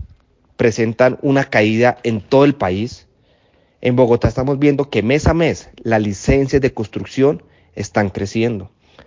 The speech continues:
Las licencias de hoy son las ventas de mañana. Así que esperamos seguir construyendo con el pot un escenario propicio para las inversiones,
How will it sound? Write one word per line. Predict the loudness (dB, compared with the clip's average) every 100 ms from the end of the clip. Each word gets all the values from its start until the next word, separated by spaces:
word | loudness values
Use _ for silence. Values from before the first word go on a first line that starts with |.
| _ _
Las | 2 4
licencias | 4 4 2 2 0 0
de | 4
hoy | 6 6 2
son | 0 0
las | 0 0
ventas | 0 2 0
de | 2
mañana. | 0 0 -4 -6 _ _ _ _ _ _ _ -14
Así | -8 -4
que | -4
esperamos | 2 2 4 0 0
seguir | 0 0 -4
construyendo | -2 -2 -2 -2 -2 -2 -2
con | 0
el | 0 -2
pot | 0 0 0 -6 _ _ _
un | -4 -2
escenario | 2 2 2 0
propicio | 0 0 2 0 2 0 0
para | 2 2
las | 0 -2
inversiones, | -4 -2 2 4 4 -2